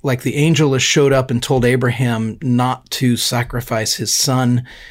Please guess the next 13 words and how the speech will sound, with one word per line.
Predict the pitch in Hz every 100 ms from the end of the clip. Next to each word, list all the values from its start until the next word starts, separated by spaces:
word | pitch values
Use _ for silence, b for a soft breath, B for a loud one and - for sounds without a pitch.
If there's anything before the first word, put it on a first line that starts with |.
| B B
He's | 135 127
got | 123
his | 117 -
hand | 131 127 127
kind | 123 127
of | 113 -
roughly | 117 123 - 131 123
on | 113
his | 110 -
son's | - 123 113 - - -
kind | - 127
of | 117
neck, | 110 101 117 143 -